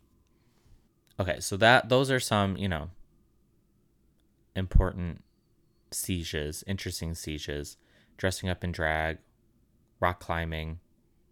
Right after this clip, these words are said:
whatever you gotta do. The Trojans in their little big horse,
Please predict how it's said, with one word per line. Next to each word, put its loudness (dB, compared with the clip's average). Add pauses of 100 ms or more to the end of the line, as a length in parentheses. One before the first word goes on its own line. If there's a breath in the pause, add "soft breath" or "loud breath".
(120)
whatever 0
you 0
gotta 2
do. -2 (600)
The -2
Trojans -2 (260)
in 0
their 2
little 0
big -2
horse, -6